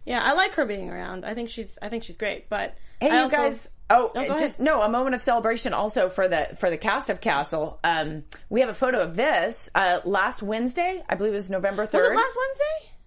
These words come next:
Speaker 2: I think it was. They
Speaker 1: Oh,
Speaker 2: were
Speaker 1: wow.
Speaker 2: celebrating their, their seven years of working
Speaker 1: Lord.
Speaker 2: together. So they have been filming
Speaker 1: Lord
Speaker 2: the
Speaker 1: mercy.
Speaker 2: show now for seven years, even though it's, it's in its eighth season.
Speaker 1: Mm.
Speaker 2: Now, this is a big hotel in downtown L A.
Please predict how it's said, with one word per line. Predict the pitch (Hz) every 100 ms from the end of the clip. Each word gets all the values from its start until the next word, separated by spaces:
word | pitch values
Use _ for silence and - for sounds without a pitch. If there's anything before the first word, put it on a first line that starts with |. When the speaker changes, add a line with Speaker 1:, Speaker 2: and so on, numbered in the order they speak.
| -
Speaker 2:
I |
think | 381
it | 453
was. | 339 302 190
They |
Speaker 1:
Oh, | 349
Speaker 2:
were | -
Speaker 1:
wow. | 262
Speaker 2:
celebrating | 240 247 247 247 214
their, | 190 190 -
their | 185 196
seven | - 262 330 302
years | 226 214 220 220
of | 185
working | 180 196 208 226
Speaker 1:
Lord. | 190
Speaker 2:
together. | 202 170 143 131
So | - 175
they | 175
have | 208 170
been | 165 165 - -
filming | - 302 339 277
Speaker 1:
Lord | 202
Speaker 2:
the |
Speaker 1:
mercy. | 175
Speaker 2:
show | - 165
now | 160 147
for | 151
seven | 156 151 156
years, | 151 160 202
even | 165 165
though | 156
it's, | 160
it's | - - - -
in | 185
its | 170 165
eighth | 156 - -
season. | 185 160 160 143 240 -
Speaker 1:
Mm. | 302 - - - - -
Speaker 2:
Now, | 247 254
this | 302 -
is | 571 539
a |
big | 294 214
hotel | 226 277 - 349 403 196
in | 202
downtown | 202 185 202 226 269
L | 233
A. | 294 170 175